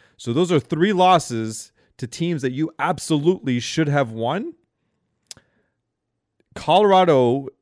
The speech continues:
needs to turn a corner. Now, the, the good thing is I do see some nice numbers in that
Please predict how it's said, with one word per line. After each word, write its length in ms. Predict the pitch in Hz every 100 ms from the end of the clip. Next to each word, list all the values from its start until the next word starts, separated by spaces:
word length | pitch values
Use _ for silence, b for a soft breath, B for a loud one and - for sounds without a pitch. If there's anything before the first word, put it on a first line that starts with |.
| _ -
needs 400 | 131 131 160 -
to 80 | 143
turn 280 | - 143 123
a 40 |
corner. 460 | - 131 127 92 -
Now, 200 | 156 190
the, 160 | 190 202
the 180 | - 247
good 200 | 359 349
thing 180 | 233 175
is 120 | 147
I 200 | 160 147
do 200 | 135 233
see 240 | - 220
some 300 | 185 180 151
nice 280 | 139 139 -
numbers 500 | 127 139 107 104 104
in 120 | 113 113
that 240 | 110